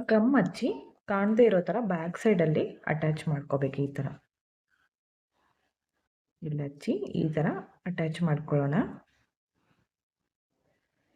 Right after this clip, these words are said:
ಇದು ಕಾಣಿಸ್ಬಾರ್ದು, ಗಮ್ ಹಚ್ಚಿದೀವಿ ಅಂತ ಕೂಡ ಗೊತ್ತಾಗಲ್ಲ. ನೋಡಿ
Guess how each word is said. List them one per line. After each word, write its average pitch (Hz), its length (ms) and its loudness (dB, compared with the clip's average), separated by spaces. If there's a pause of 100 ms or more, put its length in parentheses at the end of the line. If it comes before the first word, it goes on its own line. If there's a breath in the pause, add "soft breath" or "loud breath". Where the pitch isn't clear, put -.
(240)
ಇದು 208 160 -2
ಕಾಣಿಸ್ಬಾರ್ದು, 170 840 2 (1040)
ಗಮ್ 185 360 2
ಹಚ್ಚಿದೀವಿ 185 500 0
ಅಂತ 170 260 4
ಕೂಡ 170 320 0
ಗೊತ್ತಾಗಲ್ಲ. 156 680 2
ನೋಡಿ 156 340 4